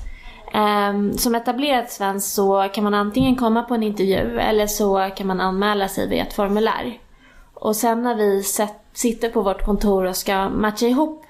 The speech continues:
de här individerna med varandra så kollar vi mycket på, ehm,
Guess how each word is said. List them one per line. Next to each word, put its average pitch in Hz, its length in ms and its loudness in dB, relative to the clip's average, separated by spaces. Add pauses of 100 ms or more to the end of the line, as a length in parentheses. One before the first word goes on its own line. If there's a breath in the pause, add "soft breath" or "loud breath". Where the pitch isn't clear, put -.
de 220 140 0
här 185 100 0
individerna 185 560 0
med 185 140 0
varandra 190 440 -2
så 220 160 -2
kollar 226 440 0
vi 247 80 -4
mycket 208 480 -4 (580 loud breath)
på, 190 260 2
ehm, 175 800 -2